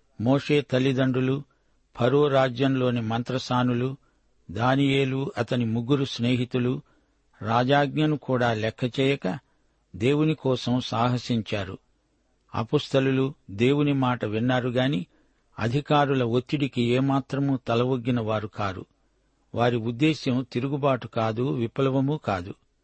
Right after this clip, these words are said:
దేవుని మహిమార్థమై దేవుని సత్యాన్ని వెల్లడి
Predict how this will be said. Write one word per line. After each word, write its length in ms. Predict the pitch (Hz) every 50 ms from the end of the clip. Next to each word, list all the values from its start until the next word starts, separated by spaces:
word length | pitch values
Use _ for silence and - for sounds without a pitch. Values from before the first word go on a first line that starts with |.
| _ _ 110
దేవుని 480 | 101 110 117 127 139 135 139 147 143
మహిమార్థమై 1000 | 135 120 120 117 117 131 135 139 143 131 117 107 107 131 131 135 135 139 151 160 - _ _ _ _ _ _ _ _ _ _ _ _ _ -
దేవుని 500 | 98 104 120 135 147 151 156 151 147 143
సత్యాన్ని 720 | - - 113 113 - - - 151 156 160 160 156 151 139 127
వెల్లడి 520 | 113 113 120 120 131 139 143 139 151 127